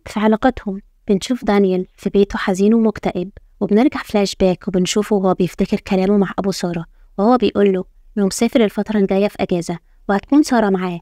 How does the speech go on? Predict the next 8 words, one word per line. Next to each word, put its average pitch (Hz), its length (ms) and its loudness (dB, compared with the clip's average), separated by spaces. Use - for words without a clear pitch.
علشان 185 340 0
تقدر 208 260 -2
ترتاح. - 640 -6
فبيرد 180 360 0
دانيال 190 400 0
عليه 185 200 0
ويقول 196 340 -2
له 277 80 -4